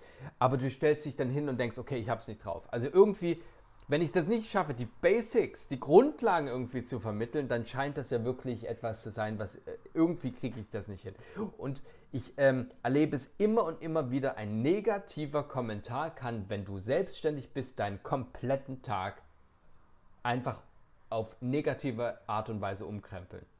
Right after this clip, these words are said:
Die Laune geht sofort in den Keller und du denkst, okay, offensichtlich kriege ich's nicht hin. Ich kann das ja nicht. Ja? Also wenn solche Kommentare kommen,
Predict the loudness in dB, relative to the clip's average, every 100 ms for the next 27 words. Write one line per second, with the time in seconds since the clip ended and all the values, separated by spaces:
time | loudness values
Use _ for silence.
0 | _ _ _ _ -8 2 6 6 4 0
1 | -2 -2 -4 -2 -2 -6 -6 -4 -4 -4
2 | -4 -4 -4 -6 -8 -6 -6 2 2 2
3 | -4 -2 -2 -2 -2 -4 -4 -6 -8 6
4 | 6 6 2 0 -8 0 2 2 -2 -10
5 | 2 4 2 -4 -20 -20 -20 -20 -20 -20
6 | -12 -8 -2 -2 2 0 0 -4 -4 -8
7 | -14 -10 -4 -4 -6 -16 -6 -2 2 6
8 | 4 4 -2 -4 -2 0 0 -2 -8